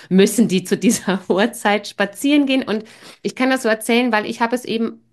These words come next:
beobachten können. Ich saß im Auto und ich habe diese Stimme, den Horst in meinem Kopf beobachten können und wie er hin und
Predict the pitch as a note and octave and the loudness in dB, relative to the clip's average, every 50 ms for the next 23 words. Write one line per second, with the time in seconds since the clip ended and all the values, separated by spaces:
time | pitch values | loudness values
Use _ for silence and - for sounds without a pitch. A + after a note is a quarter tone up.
0 | _ - A#3+ A#3+ - D4 D4+ - D#3+ D#3+ - - E3+ D#3+ - D#3+ D3+ D#3 D#3 D#3 | _ -2 0 2 4 2 2 2 0 -2 -4 -8 -8 -6 -4 -4 -4 -4 -4 -6
1 | - G3 - - A3+ B3+ C#4+ D4 D4 - - F#3 F#3 - - G3 A#3+ D4 D4 - | -8 -8 -4 -2 -2 0 -2 -4 -6 -6 -4 -4 -2 -2 -2 -2 -2 -4 -4 -4
2 | D4+ D4+ D#4 D#4 - - F#3 F#3 - - - G#3+ A3+ B3 A#3+ B3+ B3+ B3+ C4 B3+ | -4 -2 -2 -4 -4 -6 -8 -8 -8 -8 -6 -4 -2 -2 -2 -2 -2 -2 -4 -6
3 | - _ _ _ _ _ _ _ - G3 F#3 G#3 G3+ - - C4 C4 C4+ C4+ C4+ | -10 _ _ _ _ _ _ _ -8 -4 -4 -4 -4 -2 -2 0 0 2 2 0
4 | C4 A#3+ - G3 F3+ F#3 G3+ G#3 G#3+ A3+ A#3 A3+ - _ - - - E3+ E3+ E3 | -2 -2 -2 -4 -2 -2 -2 -2 -2 -2 -4 -6 -10 _ -6 -4 -4 -4 -4 -6
5 | E3 - G#3 F#3+ - - - - _ _ _ _ - - - G#3+ G3+ G3 G3 - | -6 -4 -4 -4 -4 -6 -14 -20 _ _ _ _ -2 0 2 2 2 0 -2 -4
6 | - G3 F3+ - - F3+ F3+ F#3+ F#3+ G3 F#3+ - F3+ F#3 F3+ F3+ - - _ _ | -6 -8 -6 -4 -4 -2 -2 -2 -2 -4 -4 -4 -4 -4 -4 -6 -10 -18 _ _
7 | _ _ _ _ - E3+ E3+ F#3+ C4 D4 C#4+ - - - G#3 G#3 G#3 G3 - - | _ _ _ _ -16 -8 -2 0 0 0 0 0 -2 -2 0 0 0 -2 -4 -2
8 | - C#4 D#4 D#4+ D4+ - - A#3+ C4 B3+ | 0 2 2 2 0 0 -2 -2 -2 -2